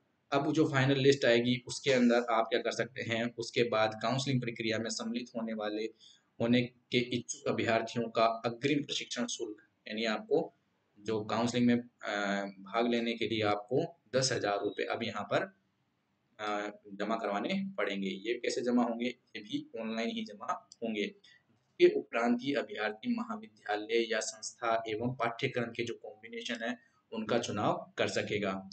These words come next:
उसके बाद ही आप ये है option भर सकते हैं कि आपको कौन सा कोर्स लेना है या कौन सी college लेनी है, किन, अ, चयन कर सकते हैं। किंतु इन चयनित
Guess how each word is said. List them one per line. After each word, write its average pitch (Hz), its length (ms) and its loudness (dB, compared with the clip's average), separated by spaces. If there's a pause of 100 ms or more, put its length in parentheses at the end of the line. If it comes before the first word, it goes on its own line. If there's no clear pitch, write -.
(140)
उसके 120 240 0
बाद 120 320 0
ही 131 220 0
आप 127 340 0
ये 120 180 4
है 117 180 2
option 143 500 -2
भर 101 140 -2
सकते 120 300 -6
हैं 113 80 -6
कि 117 100 -4
आपको 107 220 -2
कौन 113 180 -14
सा - 100 -10
कोर्स 117 280 -2
लेना 104 220 -14
है 117 160 0
या 110 60 -2
कौन 113 220 -14
सी - 140 -10
college 120 420 0 (300)
लेनी 113 300 0
है, 98 280 -6 (1400)
किन, 151 380 0
अ, 110 380 0 (320)
चयन 120 200 6
कर 120 100 2
सकते 127 220 0
हैं। 127 100 -2
किंतु 135 360 -2
इन 156 160 4
चयनित 135 600 0